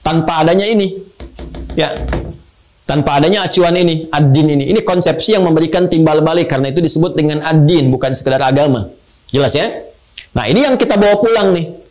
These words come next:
Jadi yang kita bawa pulang itu bukan harta yang kita kumpulkannya. Ya, mohon maaf, bukan kendaraan, bukan rumah yang kita tinggali, pakaian yang kita koleksi, handphone paling mewah yang kita dapati, bukan itu.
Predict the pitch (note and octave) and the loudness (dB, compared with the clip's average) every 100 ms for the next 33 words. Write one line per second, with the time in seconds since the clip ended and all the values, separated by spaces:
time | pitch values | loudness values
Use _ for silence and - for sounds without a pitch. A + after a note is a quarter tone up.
0 | _ - - D#3 B3 A3+ E3 F#3 E3+ E3+ | _ -20 -4 0 2 2 0 0 2 2
1 | E3+ E3+ D#3 D#3+ D#3+ A3+ F3 D#3 C3+ A#2+ | 2 0 0 -2 0 2 2 0 0 -2
2 | C#3+ C3+ C#3 C3 B2+ B2 B2+ C3+ B2+ B2+ | -2 -4 -4 -2 -2 -2 -4 -2 -2 -2
3 | B2+ F#3 C4+ B3+ G3 F#3+ - - _ _ | -2 -2 0 0 0 -2 -6 -20 _ _
4 | - D3+ F#3 - - B2 D3 G3+ G#3+ F3 | -6 0 0 -2 -2 -2 0 0 -2 -2
5 | C3+ B2 C3 B2+ C3 C3+ D3 F#3+ E3+ E3+ | -2 0 -2 -2 0 2 2 2 2 2
6 | E3 E3 D#3 C3 C3+ C3 C3+ C3 C3 B2+ | 2 2 2 0 -2 -2 -2 -2 -4 -4
7 | C3 B2 - B2+ D3 G3+ G3 F3 E3+ E3 | -4 -4 -2 0 2 2 2 2 0 -2
8 | C3 C3+ C3+ C3+ B2+ B2 B2+ C3 C#3 F#3 | -4 -2 0 0 -2 -4 -4 -2 -2 -2
9 | - - F3+ E3+ E3+ - - - C#3 C#3+ | -2 0 2 0 -4 -12 -20 -6 -4 -2
10 | C3+ C3+ C3+ C3+ C3+ C#3 C#3 B2+ C3 B2+ | -2 -2 -2 -2 0 0 -2 -2 -4 -2
11 | B2+ B2+ G3+ G#3 A#3+ F3+ F3+ G3+ B3 - | -2 -2 -4 -2 -2 0 -2 -2 -2 0
12 | G3 G3 G3 | 0 0 -4